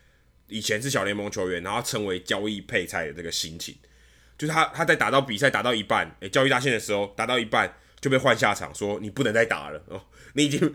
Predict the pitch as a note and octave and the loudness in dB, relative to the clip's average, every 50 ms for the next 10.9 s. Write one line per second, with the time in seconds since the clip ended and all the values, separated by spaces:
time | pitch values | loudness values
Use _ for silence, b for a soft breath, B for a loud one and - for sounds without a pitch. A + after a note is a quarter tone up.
0 | - C3 - D#3 D#3+ C#3+ D3+ D#3+ D#3+ D#3 - B2+ C3 B2+ D3+ C#3 A#2 G#2 G#2 A2 | -4 -2 0 0 0 2 2 2 2 2 0 -2 0 2 4 4 4 2 2 0
1 | A#2+ B2 B2+ A#2+ A2+ A#2+ - G#2+ F2+ F2+ F2+ E2+ D#2+ D#2+ D#2+ D#2 E2+ G2 F#2 F2+ | 2 2 4 4 2 2 2 0 0 0 0 -2 -4 -6 -8 -8 -6 -4 -4 -4
2 | F2+ F#2 - C3 B2 A#2 A#2+ G#2+ - C#3 G2+ F2+ - - D#2 - b b b b | -4 -6 -6 -6 -4 -4 -4 0 2 2 2 2 0 -6 -10 -12 b b b b
3 | b b b b - - F3 F#3 G3 F3+ E3 F3 D#3+ C#3+ C3 D3 E3 D3 B2+ A2 | b b b b -4 -2 0 2 2 2 4 4 2 4 6 6 6 8 6 4
4 | - C3+ C#3+ C#3 C#3+ C#3+ C3 C3 - C#3 B2 A#2+ A#2+ A#2 - _ _ _ _ _ | 2 0 -2 2 4 4 4 4 2 0 0 0 -2 -4 -6 _ _ _ _ _
5 | _ - D3 D3 D#3 C3+ A2+ G2+ A#2 A#2 - - C3+ A#2+ A2+ G2+ - - F2 E2 | _ -4 0 2 4 4 4 2 2 0 0 0 -2 -2 -2 -4 -8 -10 -10 -10
6 | F2 F2+ E2+ E2+ A2 A#2 B2+ B2+ A#2 A#2 A#2+ - - F2+ D#2+ E2+ F#2 F#2 D#2+ D#2 | -10 -10 -8 -8 -6 -4 -2 0 0 0 -2 -2 -4 -6 -4 -2 -2 -2 -2 -4
7 | b b b b b b - C#3+ C3 A2+ A#2+ B2 B2+ B2 B2 - A#2 A2 A2+ A2+ | b b b b b b 2 4 4 4 4 4 2 2 2 2 2 2 2 2
8 | A#2+ A2+ A2+ A#2 G#2+ G#2 G#2+ G2+ G2 F#2+ G2 F2 F2+ F2+ - _ _ _ - B2+ | 2 0 0 0 -2 -2 -2 -4 -2 -2 -2 -4 -4 -4 -8 _ _ _ -4 0
9 | C#3 A#2 G2+ G2 G#2+ A2+ - - - A2 G#2 G2+ F#2 F2+ C#2+ C2+ - _ _ _ | 2 2 2 2 0 -2 -2 -2 0 2 2 2 2 0 -4 -6 -10 _ _ _
10 | _ _ _ _ _ _ _ G3 G#3 G#3+ F#3 F3+ F#3 E3 D3 C3 C3 B2+ | _ _ _ _ _ _ _ 2 4 4 6 6 4 2 0 -2 -4 -6